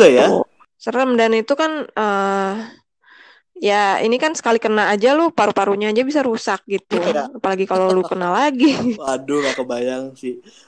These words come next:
Speaker 2: Nah, ini last question. Ini kan menurut data tuh udah sekitar enam ribuan.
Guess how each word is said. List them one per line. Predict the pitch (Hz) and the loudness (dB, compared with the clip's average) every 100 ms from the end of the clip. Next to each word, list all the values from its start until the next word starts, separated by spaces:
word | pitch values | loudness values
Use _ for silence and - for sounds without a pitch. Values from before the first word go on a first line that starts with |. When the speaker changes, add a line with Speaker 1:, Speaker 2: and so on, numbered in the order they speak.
| _ | _
Speaker 2:
Nah, | 170 160 - _ _ | 2 2 -6 _ _
ini | 214 247 254 _ _ _ 185 | 2 2 2 _ _ _ 4
last | 208 233 - | 4 4 -2
question. | 160 151 135 113 - _ _ _ _ | -8 -8 -12 -12 -18 _ _ _ _
Ini | 214 254 | -14 -8
kan | 302 320 294 _ _ _ _ _ _ | -6 -8 -14 _ _ _ _ _ _
menurut | 185 190 185 170 | -12 -6 -6 -4
data | 160 143 165 | -4 -4 -6
tuh | 147 240 | -4 -6
udah | 180 | -6
sekitar | - 156 151 | -10 -8 -8
enam | 156 | -8
ribuan. | 147 135 127 131 120 | -12 -12 -4 -4 -4